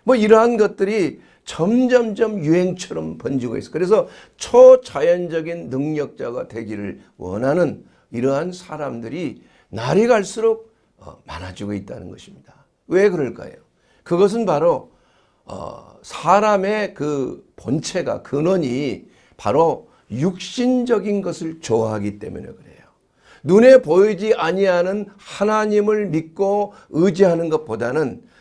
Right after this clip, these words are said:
일단 눈에 보이는 현상적인 것, 어? 눈에 보이는 나의 미래를 알게 해주는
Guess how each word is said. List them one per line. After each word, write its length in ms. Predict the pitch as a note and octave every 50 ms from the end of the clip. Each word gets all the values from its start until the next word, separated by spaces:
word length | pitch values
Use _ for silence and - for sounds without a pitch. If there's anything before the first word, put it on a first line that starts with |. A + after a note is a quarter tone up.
| _ _
일단 560 | - E3+ G#3+ B3+ B3 B3 - A#3+ A#3+ B3 A3+
눈에 360 | D#3+ E3+ G3 G#3 A3 A3+ A3
보이는 640 | A3+ - C3+ D3+ E3 F3 F#3+ F#3+ A3+ A#3 A#3 A#3 - -
현상적인 1040 | - - - B3+ C4+ C#4+ C#4 - G#3+ A#3+ A#3 A3+ A#3 G#3 F3+ D#3 C3+ C#3+ D#3 D3
것, 180 | B2 - - - - _ _ _ _ _ _ _ _ _ _ _ _ _
어? 160 | - - - - _ _ _ _ _ -
눈에 380 | D3+ F#3+ A3+ B3 C4+ B3+ -
보이는 580 | - D3+ F#3 G3+ G3+ G#3+ A3 A3+ G3+ D#3 - - _ _ -
나의 480 | C3+ C#3 D#3 D#3+ F3+ G3+ A3+ A#3 A3
미래를 560 | F3+ E3+ F#3 G#3 G#3+ A3+ A3+ A3 G#3 A3 A3+ -
알게 460 | - D3+ D#3+ F3 F#3+ F#3+ F#3 G3 F#3+
해주는 720 | E3+ E3+ F#3 F#3 F3 D3 D#3 F3 F3+ G#3 A#3+ C4 C4+ C4